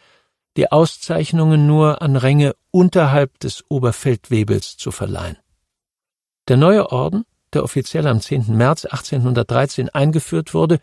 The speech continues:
wirkte streng. Ein kleines Kreuz aus Gusseisen, verziert nur mit einem Eichenzweig, den Initialen des Königs unterhalb einer Krone und dem Jahr des Feldzuges. Eisen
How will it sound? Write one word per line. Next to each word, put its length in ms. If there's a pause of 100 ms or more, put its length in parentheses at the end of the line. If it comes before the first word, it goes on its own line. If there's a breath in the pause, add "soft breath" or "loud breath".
(140 loud breath)
wirkte 340
streng. 440 (680)
Ein 140
kleines 400
Kreuz 380
aus 340
Gusseisen, 760 (420 soft breath)
verziert 540
nur 180
mit 180
einem 220 (120)
Eichenzweig, 920 (380 loud breath)
den 220
Initialen 760
des 200
Königs 600
unterhalb 440
einer 220
Krone 440 (180)
und 180
dem 160
Jahr 300
des 180
Feldzuges. 840 (840)
Eisen 580